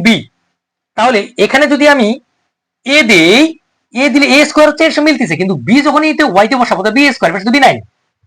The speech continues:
তার মানে কিন্তু হচ্ছে না আমাদের। ওকে, তারপরে দেখেন, এবার যদি গ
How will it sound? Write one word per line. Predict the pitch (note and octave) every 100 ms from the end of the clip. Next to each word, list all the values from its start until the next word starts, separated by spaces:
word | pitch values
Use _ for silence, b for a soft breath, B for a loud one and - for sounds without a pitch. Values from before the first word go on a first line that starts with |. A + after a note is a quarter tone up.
| _
তার | -
মানে | F#3+
কিন্তু | A#3 A3+
হচ্ছে | A3+
না | G#3
আমাদের। | C#3 G2 - - D3
ওকে, | - B2 A2 _ _ _ _ _ _
তারপরে | A3+ A#3+ C4 G#3+
দেখেন, | G#3+ A3
এবার | A3+ A3
যদি | A#3+
গ | D#3